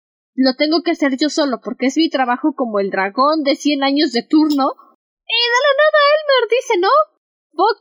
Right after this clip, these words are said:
you". Pues fuck you también, Elmer.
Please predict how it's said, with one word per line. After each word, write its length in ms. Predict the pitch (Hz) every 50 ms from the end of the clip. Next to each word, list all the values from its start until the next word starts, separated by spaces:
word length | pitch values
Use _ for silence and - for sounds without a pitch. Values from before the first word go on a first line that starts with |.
| - 392
you". 100 | 392 403 403 466 - - _ _ _ _ _ _ _ _ _ _ _
Pues 260 | - 330 330 - -
fuck 220 | - 427 403 - - -
you 140 | 370 403 330 -
también, 420 | 277 254 254 269 277 269 262 233
Elmer. 460 | 208 196 226 254 302 330 349 359 -